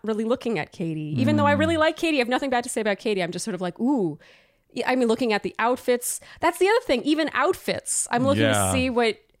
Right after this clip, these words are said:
Speaker 1: Keisha is wearing.
Speaker 2: No.
Speaker 1: <sighs>
Speaker 2: And they're taller than Katie. They're bigger.
Speaker 1: <laughs>
Speaker 2: Everything about them is bigger. <laughs>
Speaker 1: Oh, I don't know about Caitlyn. Caitlyn is pretty
Speaker 2: Caitlyn
Speaker 1: tiny,
Speaker 2: is sort of
Speaker 1: too.
Speaker 2: ti-, Katie's tiny.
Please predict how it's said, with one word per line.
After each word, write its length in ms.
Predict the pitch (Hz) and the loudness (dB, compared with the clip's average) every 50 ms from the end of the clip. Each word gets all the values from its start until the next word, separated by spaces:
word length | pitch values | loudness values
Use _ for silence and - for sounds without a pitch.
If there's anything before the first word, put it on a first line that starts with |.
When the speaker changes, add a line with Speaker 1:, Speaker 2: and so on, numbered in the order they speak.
| _ _ - | _ _ -4
Speaker 1:
Keisha 500 | - 254 247 302 339 - - 220 185 180 | -2 2 2 2 2 2 0 0 0 0
is 180 | - 185 - | 0 -2 -2
wearing. 500 | 175 170 156 151 147 143 147 143 110 104 | -2 -2 0 0 0 0 0 -2 -2 -2
Speaker 2:
No. 480 | 104 101 101 98 98 95 95 92 92 98 95 - _ _ _ - | -2 -2 -2 -2 -2 -2 -4 -4 -6 -8 -10 -14 _ _ _ -4
Speaker 1:
<sighs> 0 | |
Speaker 2:
And 680 | 277 269 269 254 233 208 190 165 - - - 135 139 165 | 0 2 2 2 2 0 -2 -4 -8 -8 -4 -4 -2 -2
they're 120 | 180 170 | -2 -4
taller 500 | - - - - 160 160 170 175 156 113 | -4 -6 -6 -2 0 0 2 2 2 0
than 180 | 87 90 87 85 | 0 0 -4 -4
Katie. 440 | - 139 - 78 - - - - - _ _ _ _ _ _ _ _ - | -6 -8 -8 -8 -8 -10 -12 -14 -16 _ _ _ _ _ _ _ _ -2
They're 160 | 139 139 107 - | 0 0 0 0
bigger. 380 | - 160 180 180 - 117 90 - | 2 2 2 4 2 2 2 2
Speaker 1:
<laughs> 20 | |
Speaker 2:
Everything 480 | - 143 156 165 196 196 185 185 180 170 | 2 0 2 4 4 4 4 4 2 2
about 360 | 160 143 147 143 147 147 - | 2 2 2 2 2 0 2
them 140 | 143 123 117 | 0 2 2
is 140 | 117 101 85 | 2 0 2
bigger. 520 | 95 113 113 107 104 98 92 - 113 - _ | 2 0 0 2 0 -2 -2 -4 -6 -10 _
<laughs> 60 | _ _ _ _ _ - - - - - - | _ _ _ _ _ -14 -10 -10 -10 -2 0
Speaker 1:
Oh, 540 | 196 - - - 180 - - 269 294 311 294 | 0 0 0 -2 -8 -4 2 2 4 4 4
I 60 | 285 302 | 4 4
don't 100 | 339 320 | 2 4
know 40 | |
about 180 | 277 240 202 202 | 2 2 0 0
Caitlyn. 580 | - 233 214 202 165 170 156 160 170 175 180 - | 0 0 0 0 0 -2 -4 -4 -4 -6 -8 -6
Caitlyn 360 | - 233 233 - 220 247 233 | -4 -4 -4 -2 -4 -4 -4
is 120 | 170 - | -4 -6
pretty 380 | - - 226 175 165 156 165 - _ _ | -8 -8 -8 -6 -6 -8 -10 -12 _ _
Speaker 2:
Caitlyn 140 | - - 135 151 | -4 0 0 2
Speaker 1:
tiny, 60 | 160 151 139 | 2 2 0
Speaker 2:
is 100 | - - | 0 0
sort 120 | - - | -2 -4
of 60 | - | -2
Speaker 1:
too. 160 | - - 151 | -2 -4 -2
Speaker 2:
ti-, 80 | - - | -4 -2
Katie's 380 | - 170 190 240 247 170 113 - | -2 -2 -2 0 0 -2 -2 -4
tiny. 480 | - - 131 127 113 - - - 107 | -2 -2 -2 -2 -2 -4 -6 -10 -14